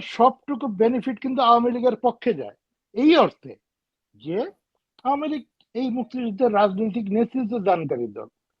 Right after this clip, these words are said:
বঙ্গবন্ধুর ঘোষণায়, সাতই মার্চে যে ঘোষণা, এরপর তো আর পাবলিকের আর কিছু নাই, তোমরা ঘরে ঘরে দুর্গ গড়ে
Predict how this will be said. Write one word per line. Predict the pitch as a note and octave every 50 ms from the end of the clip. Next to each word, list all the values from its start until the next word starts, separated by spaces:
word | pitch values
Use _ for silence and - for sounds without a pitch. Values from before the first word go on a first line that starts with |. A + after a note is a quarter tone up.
| _ _ _ _ _ _ _ _ _ _
বঙ্গবন্ধুর | F#3 A3 A#3+ C4 C4+ C4 C4 B3 B3 A#3+ A3 F#3+ B3 C4+ C4+ A#3+
ঘোষণায়, | E3+ D#3 D#3+ F3+ F3+ - G#3+ A3 A3+ A#3+ B3 B3+ B3 - -
সাতই | G#3 F3+ F3 - - A3+ B3 A#3+
মার্চে | G3+ F3 D#3+ E3 F3 F3+ F#3 F3 _ - C4 B3
যে | F#3+ G3 G3 E3+
ঘোষণা, | C#3+ D3+ C#3+ - - D3 C#3 C#3
এরপর | D#3 F3 F#3+ F#3 _ - A#3+ A3 -
তো | B3 A#3+
আর | A#3 A3 A3 G#3 F3+ F3 _ _ _ _ _ _ _
পাবলিকের | G3+ F#3+ F#3+ F#3 G#3+ F#3 G#3+ G#3+
আর | G3+ F#3+ E3 C#3+
কিছু | C#3 - - D#3
নাই, | D#3 D#3+ D3+
তোমরা | - F3 E3+ F3+ F#3+ E3
ঘরে | D3+ E3+ E3+ F3+
ঘরে | E3 F3 F3 F3 F3+
দুর্গ | D#3+ D3 D#3 G3 G#3 G3 E3+ F3+ D#3+
গড়ে | C3 B2+ A2+ G#2+